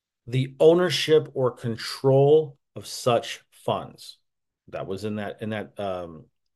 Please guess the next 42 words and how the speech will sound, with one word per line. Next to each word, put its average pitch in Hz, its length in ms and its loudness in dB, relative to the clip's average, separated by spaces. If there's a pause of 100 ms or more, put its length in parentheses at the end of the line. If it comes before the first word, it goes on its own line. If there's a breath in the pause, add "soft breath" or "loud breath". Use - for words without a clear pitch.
language 110 380 -4
from 98 140 -10
FinCEN. 95 540 -8 (360 soft breath)
Has 107 240 -2
no 117 180 2
business 120 600 0
or 117 180 -4
lawful 98 440 -6
purposes. - 840 -2 (800 soft breath)
It, 117 240 -4
it, 117 180 -4
you 120 40 -2
know, 113 100 0
the, 107 160 -2
the 101 80 -12
financial 123 340 0
institution 127 500 0
can 107 140 -6
report 107 540 0
or 98 60 -16
can 104 100 -8
do 101 100 -8
a, 98 40 -6
f-, - 180 -10
a 117 80 -6
fasar 143 340 2
report 123 300 4
if - 60 -4
it 101 100 -4
believes 117 540 -2 (360 soft breath)
it, - 220 -8
uh, 110 100 -4
the, 107 160 -4 (100)
it 117 60 -2
is 107 140 -4
relevant 117 640 2
to 113 140 -8
possible 110 840 -2
violation 98 800 -4
of 98 180 -6
any 90 300 -8
law. 110 640 4